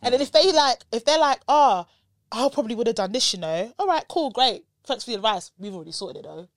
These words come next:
Speaker 1: 'cause we
Speaker 2: Mm.
Speaker 1: had our conversation.
Speaker 2: Mm-hmm.
Speaker 1: That's different. But if it's like,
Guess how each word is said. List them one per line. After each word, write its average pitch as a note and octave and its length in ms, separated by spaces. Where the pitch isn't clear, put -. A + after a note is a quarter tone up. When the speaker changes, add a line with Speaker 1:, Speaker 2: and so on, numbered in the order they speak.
Speaker 1:
'cause E3 140
we F#3+ 120
Speaker 2:
Mm. - 40
Speaker 1:
had D#3+ 80
our C#3 100
conversation. - 600
Speaker 2:
Mm-hmm. F2 280
Speaker 1:
That's C#4 180
different. F#3 540
But G#3+ 160
if B3 100
it's B3+ 160
like, G#3+ 340